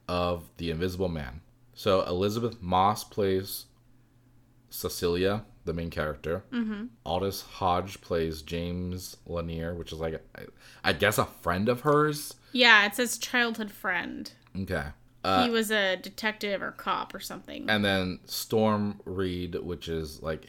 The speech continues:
Speaker 1: his daughter
Speaker 2: Yes.
Speaker 1: in the film.
Speaker 2: Yeah.
Speaker 1: Uh, they're, like, the main cast, and there's
Speaker 2: Mm-hmm.
Speaker 1: like, a couple other characters that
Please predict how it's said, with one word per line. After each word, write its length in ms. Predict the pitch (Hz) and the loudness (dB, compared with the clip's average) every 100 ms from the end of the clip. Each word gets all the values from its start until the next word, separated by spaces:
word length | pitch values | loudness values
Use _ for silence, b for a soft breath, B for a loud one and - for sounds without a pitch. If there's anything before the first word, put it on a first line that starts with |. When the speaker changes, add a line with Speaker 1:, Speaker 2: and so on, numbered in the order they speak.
| - | -6
Speaker 1:
his 220 | 87 71 | -4 -4
daughter 460 | - 64 64 - 78 | -6 -8 -8 -14 -10
Speaker 2:
Yes. 280 | 233 220 - | -6 -6 -4
Speaker 1:
in 200 | 87 82 | -6 -4
the 100 | 78 | -6
film. 380 | - 71 - - - - | -6 -10 -10 -14 -18 -14
Speaker 2:
Yeah. 180 | 113 - - b b b b b | -12 -12 -16 b b b b b
Speaker 1:
Uh, 140 | 87 85 | -6 2
they're, 180 | 117 | 6
like, 260 | 127 110 - | 8 6 2
the 100 | 98 | -2
main 540 | 90 90 87 82 80 78 | -2 -2 -2 -2 -4 -6
cast, 500 | - 78 73 82 101 | -8 -8 -8 -10 -6
and 140 | 98 | -2
there's 160 | 113 - | 0 0
Speaker 2:
Mm-hmm. 80 | |
Speaker 1:
like, 180 | 85 82 - - _ - | -2 -4 -8 -20 _ -10
a 80 | |
couple 300 | 78 98 82 78 | -6 -4 -4 -6
other 140 | 80 | -6
characters 600 | - 80 78 - 80 78 | -4 -2 -4 -6 -6 -4
that 300 | 82 78 - | -6 -6 -8